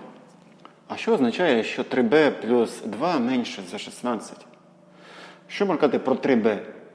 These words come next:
Якщо три б плюс два менше за шістнадцять, то виходить, що саме три б має бути менше за чотирнадцять, менше за шістнадцять мінус два. Тобто ми кажемо, що три б має бути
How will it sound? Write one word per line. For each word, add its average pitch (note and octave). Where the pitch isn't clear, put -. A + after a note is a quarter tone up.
Якщо -
три D3+
б C3
плюс C3
два A#2
менше A2+
за A2+
шістнадцять, D#3+
то B2
виходить, C3+
що A#2
саме A#2+
три -
б G#2+
має C#3+
бути C3+
менше C3+
за B2+
чотирнадцять, A#2+
менше A#2+
за A2+
шістнадцять B2
мінус A2+
два. C#3
Тобто A2+
ми A2
кажемо, A2
що A2+
три A#2
б D3+
має A#2
бути A2+